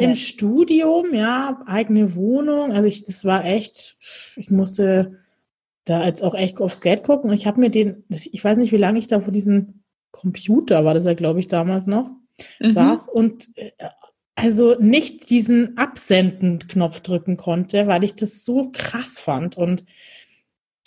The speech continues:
Speaker 2: ja, inzwischen ist es eigentlich eher so, dass ich mir denk, pff, mein Gott,
Speaker 1: Ja.
Speaker 2: also
Speaker 1: Geht schon irgendwie.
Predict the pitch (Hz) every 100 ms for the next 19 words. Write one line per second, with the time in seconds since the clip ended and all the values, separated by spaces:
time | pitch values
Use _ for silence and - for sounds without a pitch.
0 | _ 202 180 214 214 226 247 262 226 170
1 | 185 233 196 214 220 220 214 208 214 190
2 | 196 208 214 - 50 - - _ _ _
3 | _ _ - 165 165 165 185 185 160 165
4 | 170 160 160 160 - _ _ _ - 165
5 | 190 139 151 160 165 165